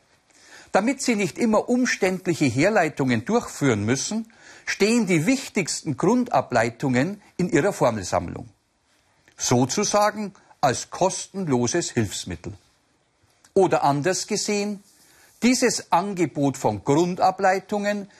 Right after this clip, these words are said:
ist für Sie ein Werkzeug zur Erleichterung, wie es für den Zimmerer zum Beispiel die Nagelmaschine ist. Zum Abschluss der heutigen Sendung möchte ich Ihnen noch zwei besondere Ableitungen herleiten.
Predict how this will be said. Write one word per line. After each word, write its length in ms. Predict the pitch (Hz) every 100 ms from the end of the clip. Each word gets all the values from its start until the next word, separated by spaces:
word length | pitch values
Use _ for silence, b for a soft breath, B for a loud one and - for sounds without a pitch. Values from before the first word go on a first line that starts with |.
| b -
ist 280 | 185 -
für 160 | - 139
Sie 280 | - 170 185
ein 260 | 120 104 98
Werkzeug 680 | 120 147 - - 170 165 - b b b
zur 160 | - 139
Erleichterung, 800 | - 131 120 113 - 101 92 95 _ _ _ _
wie 120 | 233 262
es 140 | 214
für 160 | - 170
den 200 | 117 -
Zimmerer 460 | 220 208 185 175
zum 180 | - 151
Beispiel 480 | 120 127 - - 135
die 120 | 180
Nagelmaschine 760 | 131 110 104 95 92 - 82 82
ist. 360 | - - _ _ _ _ _ _ _ _ _ B B B B
Zum 180 | - 190
Abschluss 460 | 262 269 - 214 -
der 140 | 160
heutigen 420 | 151 151 135 123
Sendung 560 | 107 117 113 156 214 208 B B B -
möchte 340 | 180 208 240
ich 260 | 226 196 202
Ihnen 420 | 185 180 180 160 b b
noch 200 | 147 -
zwei 360 | - 143 143
besondere 760 | 165 160 - 185 220 208 190 -
Ableitungen 760 | 131 - 151 135 - 143 147
herleiten. 600 | 135 117 98 82 - -